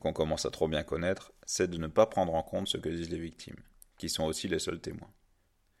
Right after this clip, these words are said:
et qui ont l'énorme désavantage de n'être que des enfants. Si par malheur des psys cautionnent la parole des enfants, on fait intervenir d'autres spécialistes comme Unterweger aux États-Unis ou Bensoussan en France,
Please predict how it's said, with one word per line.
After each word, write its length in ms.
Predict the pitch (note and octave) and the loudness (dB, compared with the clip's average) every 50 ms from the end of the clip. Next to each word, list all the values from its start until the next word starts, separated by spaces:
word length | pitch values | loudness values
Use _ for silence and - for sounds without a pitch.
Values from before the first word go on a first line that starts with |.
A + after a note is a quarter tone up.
| _ _ _ _ _ _ _ - - | _ _ _ _ _ _ _ -4 -4
et 80 | E2+ | -4
qui 160 | E2+ - - F#2+ | -2 0 0 2
ont 100 | E2+ D#2+ | 2 4
l'énorme 420 | D#2+ F2 G2 G#2 G2+ F#2+ F2+ F2 | 4 4 4 4 4 4 4 4
désavantage 840 | E2 D#2+ D#2+ D#2+ D#2+ D2+ - D#2 - - - F2+ F#2 G2+ G#2 G2 F2+ | 2 2 2 2 0 -2 -2 -4 -4 2 4 4 6 6 4 0 -2
de 160 | F2 - D2 | -4 -4 -2
n'être 400 | D2+ D#2+ D#2+ F2 - - - - _ _ _ - | -2 -2 -2 -2 -4 -10 -20 -20 _ _ _ -10
que 340 | - - E2 D#2 D#2 - - - - - | -4 -2 -2 -2 -2 -4 -8 -16 -12 -6
des 220 | D#2+ E2 D#2 D2+ | -4 -4 -4 -4
enfants. 340 | D2+ C2 - - - - - _ _ _ _ _ _ _ _ _ _ _ _ _ _ _ _ _ _ - - - _ _ _ _ _ _ | -8 -12 -14 -18 -20 -20 -20 _ _ _ _ _ _ _ _ _ _ _ _ _ _ _ _ _ _ -20 -20 -20 _ _ _ _ _ _
Si 220 | - - - G#2 | -2 -2 -2 2
par 220 | F#2 - G#2+ F#2+ G2 | 4 6 6 8 8
malheur 340 | G2 F#2+ F#2 F#2+ F#2 F2 E2+ | 8 8 8 8 6 6 4
des 140 | E2 D#2+ | 0 -2
psys 180 | - - - E2 | -2 -2 -2 -2
cautionnent 340 | - D#2+ D#2 - E2+ D#2+ D2+ | 0 0 0 2 2 0 0
la 120 | D2 D2+ | 0 0
parole 280 | - - B1 C2+ D2+ D#2 | 0 2 2 2 2 0
des 200 | D#2+ D#2+ E2 E2+ | 0 0 2 2
enfants, 440 | F2+ G2 - - B2 B2 B2+ - - | 2 2 2 2 2 2 2 0 -2
on 80 | F#2 F2 | -6 -4
fait 140 | - - F2+ | 0 0 0
intervenir 520 | F2 E2+ - E2+ E2+ D#2+ D#2+ C#2+ B1 A#1+ | 2 4 4 2 2 2 0 -4 -8 -10
d'autres 380 | - E2 E2+ A2 A#2 A2 - D#2+ | -4 2 4 4 4 4 2 0
spécialistes 680 | D#2 - - - - - - - F2 G2+ A2 - - | -2 -2 -4 -6 -6 -6 -4 -2 -2 -2 -2 -2 -4
comme 160 | - - D#2+ | -6 -4 -4
Unterweger 580 | D#2 D#2+ E2 E2 D#2+ D#2+ D#2 D#2+ D#2+ E2 - - | -2 0 0 0 0 0 -4 -4 -2 -2 -2 -2
aux 60 | - | -4
États-Unis 640 | - - - - - D#2+ E2 F2+ G#2 A#2 A#2+ - | -6 -6 -6 -6 -6 -4 -4 -2 -2 -2 -2 -4
ou 100 | - C#2 | -4 -4
Bensoussan 480 | D#2+ D#2+ D2+ E2 - - D#2 - - - | -2 -2 -4 -4 -6 -8 -8 -8 -8 -8
en 80 | - - | -8 -10
France, 500 | - - - F#2+ G2 G#2 - - - | -10 -6 -4 -2 -2 -2 -2 -6 -8